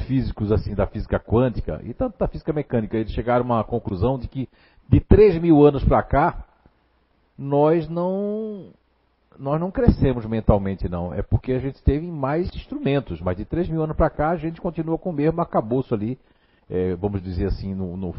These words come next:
em termos de, de descoberta, de busca, não é? O que aconteceu é que nós temos mais outras instrumentações, outras descobertas foram feitas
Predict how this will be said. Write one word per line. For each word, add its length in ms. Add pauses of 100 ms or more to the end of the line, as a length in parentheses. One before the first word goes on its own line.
em 320
termos 240
de, 160
de 100
descoberta, 720
de 100
busca, 540 (420)
não 120
é? 160 (580)
O 60
que 100
aconteceu 520
é 40
que 140
nós 180
temos 260
mais 380
outras 320
instrumentações, 880
outras 220
descobertas 600
foram 220
feitas 460